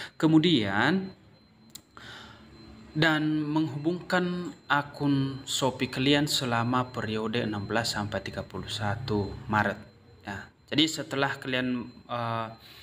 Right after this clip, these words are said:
mendaftar di Shopee ya, baru kalian buka rekening Sibank. Kemudian setelah berhasil membuka rekening, kalian diwajibkan menghubungkan akun Sibank kalian dengan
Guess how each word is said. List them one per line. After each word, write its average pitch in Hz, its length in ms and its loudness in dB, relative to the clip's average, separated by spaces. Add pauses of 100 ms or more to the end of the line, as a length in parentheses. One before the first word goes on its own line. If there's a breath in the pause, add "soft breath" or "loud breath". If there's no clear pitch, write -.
(140 loud breath)
mendaftar 123 560 0
di 110 80 -6
Shopee 117 880 -2
ya, 113 400 -2
baru 117 240 4
kalian 120 320 0
buka 113 320 -2
rekening 107 560 -2 (240 loud breath)
Sibank. 113 800 2
Kemudian 127 400 0
setelah 123 400 0
berhasil 110 400 -2
membuka 104 400 -4
rekening, 147 480 2 (320 loud breath)
kalian 143 320 2
diwajibkan 127 560 0
menghubungkan 117 880 -2
akun 113 400 -4
Sibank 107 400 -4
kalian 110 400 0
dengan 110 400 -2